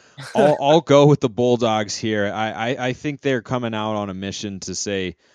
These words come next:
Speaker 2: you know, "We may be able to lose this game and still get into the college football playoff, but we don't wanna introduce that sort of doubt. We wanna let people know that we are top dog,"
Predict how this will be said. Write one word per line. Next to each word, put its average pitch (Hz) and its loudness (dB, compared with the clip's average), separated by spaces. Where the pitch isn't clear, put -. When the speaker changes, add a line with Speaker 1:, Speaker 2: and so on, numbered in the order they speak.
Speaker 2:
you 98 -8
know, 87 -6
"We 87 -8
may 131 0
be 131 0
able 127 0
to 117 -4
lose 104 -4
this 117 -4
game 120 -8
and 95 -10
still - -2
get 110 -4
into 110 -6
the 101 -6
college 107 -4
football 107 -6
playoff, 104 -4
but 95 -10
we 104 -6
don't 120 -4
wanna 113 -6
introduce 107 -8
that 107 -4
sort 104 -6
of 92 -10
doubt. 95 -4
We 101 -8
wanna 110 -6
let 107 -6
people 107 -10
know 101 -6
that 87 -6
we 95 -8
are 92 -6
top 101 -8
dog," 92 -4